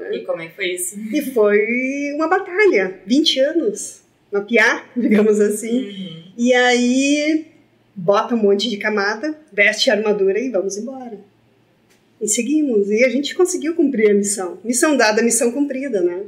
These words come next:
Speaker 2: Uhum.
Speaker 1: Porque, afinal de contas, desde pequena tinha um histórico de ter que dar o jeito na vida. Não tinha outra opção.
Speaker 2: Pois é. Às vezes a gente acha que empreender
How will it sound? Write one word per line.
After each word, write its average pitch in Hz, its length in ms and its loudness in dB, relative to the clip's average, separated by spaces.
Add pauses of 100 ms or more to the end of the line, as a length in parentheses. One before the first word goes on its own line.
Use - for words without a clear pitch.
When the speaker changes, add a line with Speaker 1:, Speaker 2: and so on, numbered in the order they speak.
(140)
Speaker 2:
Uhum. 202 500 -12
Speaker 1:
Porque, 381 260 4
afinal 240 280 2
de 214 120 -4
contas, 294 440 -2
desde 190 340 -4
pequena 226 480 -4
tinha 285 480 -4 (1080)
um 233 80 4
histórico 285 520 2
de 277 140 -2
ter 254 240 2
que 269 80 -6
dar 277 160 4
o - 20 0
jeito 311 320 -2
na 320 80 2
vida. 262 300 -8 (240)
Não 233 260 4
tinha 254 340 4
outra 208 200 -2
opção. 208 340 -6 (380)
Speaker 2:
Pois 185 300 -8
é. - 80 -20 (160)
Às 180 140 -4
vezes 180 140 -4
a 196 60 -2
gente 196 200 -10
acha 190 240 -2
que 214 200 -20
empreender 196 560 -4